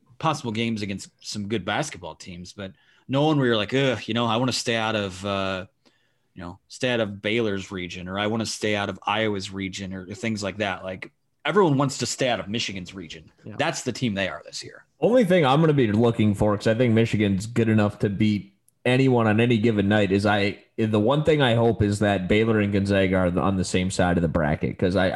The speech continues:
Speaker 3: I do know one thing. I, I expect Michigan to be able to beat any one of these teams, but having to beat those two teams back to back, I, I think
Speaker 2: Tough.
Speaker 3: the advantage, uh, out of the top three, I think there's, I, I think the top three are in a tier of their own,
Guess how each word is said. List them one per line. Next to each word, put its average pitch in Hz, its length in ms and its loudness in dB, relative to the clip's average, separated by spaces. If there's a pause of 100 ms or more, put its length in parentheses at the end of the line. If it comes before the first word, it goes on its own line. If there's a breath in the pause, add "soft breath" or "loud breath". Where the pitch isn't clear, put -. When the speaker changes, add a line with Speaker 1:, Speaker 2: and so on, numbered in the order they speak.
Speaker 3:
I 104 40 2
do 123 260 2
know 143 180 6
one 117 320 2
thing. 92 340 2 (400 loud breath)
I, 101 100 0
I 101 160 2
expect 143 400 0
Michigan 123 440 2
to 113 100 2
be 110 180 4
able 117 160 2
to 101 80 0
beat 110 200 2
any 113 280 4
one 113 180 2
of 110 80 2
these 113 160 4
teams, 117 220 2
but 104 140 0
having 117 380 0
to - 120 2
beat 107 340 0
those 110 240 2
two 117 220 2
teams 104 320 2
back - 400 -2
to 107 100 0
back, - 580 -4 (280 soft breath)
I, 117 200 2
I - 40 6
think 180 180 2
Speaker 2:
Tough. 101 60 -2
Speaker 3:
the 165 120 6
advantage, 135 640 2
uh, 135 140 2 (180)
out 156 160 6
of 214 60 4
the 196 80 4
top 160 320 0
three, 151 400 4
I 123 100 4
think 143 240 0
there's, 127 460 2
I, 117 220 2
I - 20 4
think 143 320 0
the 117 120 2
top 127 340 0
three 120 240 2
are 123 100 2
in 107 120 2
a 104 40 -2
tier 113 260 2
of 107 100 0
their 98 180 2
own, 117 260 4